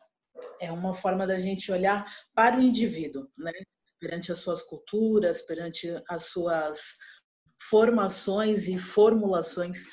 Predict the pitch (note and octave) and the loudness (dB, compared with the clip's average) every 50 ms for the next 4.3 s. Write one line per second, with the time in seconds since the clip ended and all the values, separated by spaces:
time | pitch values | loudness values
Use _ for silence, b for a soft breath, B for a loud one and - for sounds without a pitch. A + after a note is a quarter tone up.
0 | B B B B - F3+ F3+ F3+ F3+ F3 E3+ E3 - - F3+ E3+ D#3+ D3+ D3 C#3+ | B B B B -10 -8 -6 -4 -2 -4 -4 -4 -6 -6 -4 -4 -4 -4 -6 -8
1 | C#3 - _ _ _ - _ _ _ - F#3 F3+ - - G3 G3 G3 F#3 E3 E3+ | -10 -12 _ _ _ -20 _ _ _ -6 -4 -4 -2 0 0 0 0 0 -2 -4
2 | E3 D3+ D3 - - - _ B3+ - _ _ _ _ _ _ D#3+ D#3+ D#3+ E3+ F3+ | -6 -8 -10 -12 -14 -16 _ -20 -20 _ _ _ _ _ _ -14 -12 -12 -10 -10
3 | F3+ E3 D#3+ D#3 - - E3+ E3 D#3 D#3+ - E3 D3 D3+ D#3 D#3 D3 - - E3 | -10 -10 -10 -10 -10 -8 -6 -6 -6 -8 -10 -10 -10 -10 -10 -10 -12 -12 -14 -14
4 | D3 - B2+ C3 - | -14 -14 -16 -16 -16